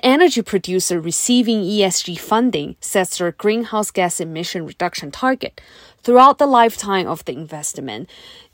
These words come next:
the investors will monitor the progress. If the company do a good job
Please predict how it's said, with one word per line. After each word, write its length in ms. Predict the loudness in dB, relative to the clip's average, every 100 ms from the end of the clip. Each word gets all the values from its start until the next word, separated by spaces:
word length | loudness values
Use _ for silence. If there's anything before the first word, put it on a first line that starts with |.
| -4
the 220 | -2 -2
investors 840 | -2 2 4 4 2 0 0 -4 -18 -2
will 300 | 2 2 2
monitor 520 | 4 4 6 4 2
the 80 | 0
progress. 680 | 2 4 4 0 -4 -10 -14 _ -8
If 180 | -6
the 80 | -6
company 520 | -4 -2 -2 -2 -2
do 360 | -4 -2 2 4
a 60 | 2
good 240 | 2 0
job 440 | 4 4 6 2